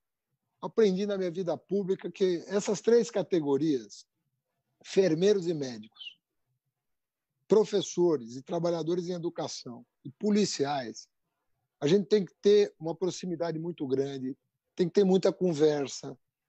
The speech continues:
tem que explicar muita coisa, entender muita coisa, a troca tem que ser intensa, porque a gente é os, são serviços-chave que a população precisa no dia a dia para o seu bem-estar.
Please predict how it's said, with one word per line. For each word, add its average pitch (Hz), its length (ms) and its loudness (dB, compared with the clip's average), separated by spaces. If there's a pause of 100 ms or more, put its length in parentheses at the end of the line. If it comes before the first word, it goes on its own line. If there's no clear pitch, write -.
(240)
tem 180 140 2
que - 140 -12
explicar 175 680 -2
muita 160 320 -6
coisa, 143 720 -4
entender 180 680 4
muita 156 320 -6
coisa, 131 580 -8 (300)
a 147 80 -6
troca 190 560 2
tem 151 180 -2
que 143 80 -8
ser - 140 -2
intensa, 151 720 -2 (1160)
porque 180 180 0
a 220 60 4
gente 226 300 2
é 208 120 2
os, - 300 0
são 226 220 0
serviços-chave 202 1040 -4
que 156 80 -6
a - 20 -10
população 147 560 -10
precisa 175 640 -2
no 160 160 -6
dia 143 200 -2
a 139 40 -2
dia 131 380 -4 (640)
para 202 340 2
o 175 80 -4
seu 175 240 -6
bem-estar. 151 560 -10